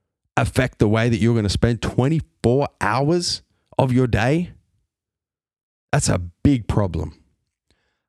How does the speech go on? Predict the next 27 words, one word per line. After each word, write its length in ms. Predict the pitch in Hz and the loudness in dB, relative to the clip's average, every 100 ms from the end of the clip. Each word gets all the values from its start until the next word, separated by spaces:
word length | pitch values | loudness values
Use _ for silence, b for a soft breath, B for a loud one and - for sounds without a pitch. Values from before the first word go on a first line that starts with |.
| - | -4
I 100 | 143 | 0
encourage 480 | 147 123 151 151 123 | 0 2 2 2 2
you 80 | 117 | 0
guys 340 | 113 110 - | 0 0 -2
to 100 | - | -2
never 480 | 139 135 139 151 143 | 0 2 0 0 0
have 380 | 123 - 117 98 | -2 0 -2 -2
bad 260 | 104 98 82 | -2 -2 -4
days. 400 | 82 - - - _ | -6 -6 -10 -16 _
Have 320 | - 175 151 | -2 0 2
bad 240 | 135 139 127 | 0 2 2
hours. 580 | 110 117 101 82 - - _ - | 0 2 0 -2 -6 -14 _ -4
Have 240 | 151 151 | -2 2
bad 240 | 147 143 120 | 2 0 0
mornings. 640 | 120 127 113 82 80 - _ _ _ | 2 2 0 -4 -8 -16 _ _ _
Have 260 | - 156 120 | -2 0 2
bad 280 | 139 147 143 | 2 2 2
afternoons. 640 | 135 127 131 123 120 87 | 0 -2 0 0 0 0
Have 240 | 135 156 | 0 0
bad 260 | 131 147 135 | 2 2 2
nights. 480 | 120 131 90 - - B B | 0 0 -2 -8 -16 B B
Don't 200 | - 156 - | 0 0 0
ever 220 | 151 143 | 0 0
have 240 | 107 123 | 0 0
a 60 | 113 | 0
bad 300 | 104 101 90 | 0 -2 -2
day. 340 | 90 80 - | -4 -4 -8